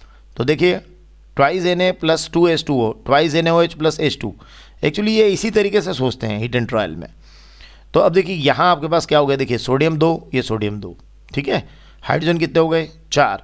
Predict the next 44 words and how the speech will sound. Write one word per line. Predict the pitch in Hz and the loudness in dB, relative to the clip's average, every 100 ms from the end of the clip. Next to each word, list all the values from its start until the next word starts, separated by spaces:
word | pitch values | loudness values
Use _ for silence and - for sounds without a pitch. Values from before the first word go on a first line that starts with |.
| - | -6
यहाँ | 123 139 147 | -2 0 2
देखिए | 135 143 | 0 0
दो | 113 156 | 2 4
हाइड्रोजन | 143 143 151 | 4 0 -2
यहाँ, | 147 160 | -2 0
दो | 139 139 | 2 2
हाइड्रोजन | 123 120 120 | 2 0 -4
यहाँ, | 107 | -6
चार | - 123 104 | 0 2 2
हो | 82 | -2
गए। | 85 | -8
ऑक्सीजन | - - 165 | -8 -2 -2
कितने | 160 - 160 | -2 -4 -2
यहाँ | 156 | 0
पे, | 160 | 0
दो | 135 131 117 | 2 2 2
है। | |
यहाँ | 113 143 | 0 0
ऑक्सीजन | 139 165 160 | 0 -4 -4
कितने, | 147 165 147 | -4 -4 2
दो | 135 110 | 4 2
है। | - - - - | -2 -18 -8 -2
मतलब | 151 | 2
ये | 160 | 2
हमारी | 143 156 | 2 0
इक्वेशन | 151 156 151 | 0 -2 0
क्या | 143 143 | 2 2
हो | 131 | 4
गई, | 127 120 117 - - - - - | 0 -2 -6 -14 -20 -20 -20 -2
ये | 127 | 0
हमारी | 135 143 | 2 2
इक्वेशन | 120 135 131 | 0 -2 -2
हो | 123 | 0
गई | 123 175 - - | 0 0 -2 -6
बैलेंस। | 117 147 156 110 - - - - - - | 0 2 2 -2 -12 -20 -20 -20 -20 -4
तो | 131 | 0
हम | 135 | 2
इसको | 143 - 160 165 | 0 2 0 2
संतुलित | - 147 160 170 170 - - | -2 0 0 0 -2 -12 -2
रासायनिक | 127 131 135 143 131 | 2 2 0 -2 -4
समीकरण | 131 127 135 | -6 -4 -2
कह | 139 147 | 0 -2
सकते | 135 - | -4 -8
हैं। | 101 | -12